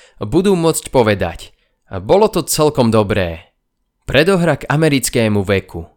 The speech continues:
Predstavte si, že žijete v lete roku tisíc deväťsto v Londýne, vtedajšej metropole sveta. Európa ovláda východnú pologuľu. Sotva nájdete miesto, nad ktorým by priamo nevládla, alebo ho aspoň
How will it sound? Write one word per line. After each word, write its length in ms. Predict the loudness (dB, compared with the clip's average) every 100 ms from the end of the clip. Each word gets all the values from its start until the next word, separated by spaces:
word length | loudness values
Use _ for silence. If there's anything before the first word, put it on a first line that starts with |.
| _ _ _ _ _ _ -4
Predstavte 560 | -2 0 2 2 2
si, 320 | 0 0 0 0
že 240 | 2 0
žijete 400 | 2 2 2 -2
v 80 | 0 0
lete 240 | 0 0
roku 320 | 0 0 -4
tisíc 480 | -4 -4 -2 -4 -2
deväťsto 480 | -2 0 -2 -2 -4
v 60 | 0
Londýne, 640 | 0 0 0 0 0 -2 -4 -12 _
vtedajšej 640 | -16 -2 0 2 2 0 0
metropole 560 | -2 0 -2 0 0
sveta. 640 | 0 -2 -2 -2 -8 -12 -20 _ _ _ _ _ _
Európa 640 | -2 2 4 4 4 4
ovláda 400 | 6 6 4 4
východnú 640 | 0 0 -2 -2 0 0 2
pologuľu. 640 | 4 4 0 -4 -6 -10 -20 _ _ -8
Sotva 480 | 0 0 2 2
nájdete 400 | 4 2 0 0
miesto, 560 | -2 -2 -2 -4 -4 -4 -6 _ _
nad 240 | -2 -2 -2
ktorým 480 | -2 0 0 0
by 80 | -2
priamo 480 | -2 -2 0 2 0
nevládla, 720 | 0 2 2 2 2 0 0
alebo 400 | 0 0 2 2
ho 20 | 2
aspoň 320 | -2 0 0